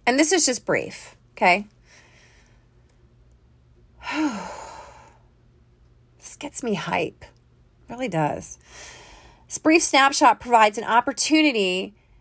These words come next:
to get to the root of what holds women back. And so working with my clients, I've identified several reasons that women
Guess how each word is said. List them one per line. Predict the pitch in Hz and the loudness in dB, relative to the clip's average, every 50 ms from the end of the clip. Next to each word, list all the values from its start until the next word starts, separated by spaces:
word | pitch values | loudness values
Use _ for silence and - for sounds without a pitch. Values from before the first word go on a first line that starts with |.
| _ _ _ _ _ - | _ _ _ _ _ -8
to | - 262 | -4 2
get | 226 339 392 - | 2 2 2 2
to | - - | -2 0
the | 320 277 | 0 0
root | 233 220 254 302 349 440 403 - - | 2 2 2 4 4 4 2 2 -2
of | - 233 | -2 2
what | 214 233 - | 4 2 2
holds | - - - 285 285 294 285 285 - | 2 2 2 2 4 4 0 -2 -2
women | 285 247 240 220 214 202 | -2 0 0 0 0 2
back. | - 262 254 196 - - - - - - | 4 4 4 4 2 -4 -8 -10 -10 -8
And | - 233 233 233 226 | -6 -6 -4 -4 -2
so | - 277 254 247 226 | 2 4 4 4 4
working | - 220 220 240 285 392 415 - 440 349 311 | 2 0 0 2 2 2 2 0 2 2 2
with | 269 - - | 0 0 0
my | 226 208 | 0 -2
clients, | 202 208 - 214 202 196 190 190 196 202 - | -2 -2 -2 0 0 2 0 0 -2 -2 0
I've | - 190 196 | 0 2 2
identified | 202 202 202 208 196 202 202 208 196 180 185 - | 2 2 4 2 2 2 2 2 0 -2 -2 -2
several | - - 220 220 226 254 240 226 | 0 2 2 4 4 2 0 0
reasons | 196 208 196 190 190 - 190 185 185 190 - | 2 2 2 2 2 -2 -4 -4 -4 -4 0
that | 185 151 151 | 0 0 0
women | 180 180 190 226 233 226 220 170 143 135 147 - - | -2 -4 0 0 0 0 0 -2 -4 -6 -8 -12 -14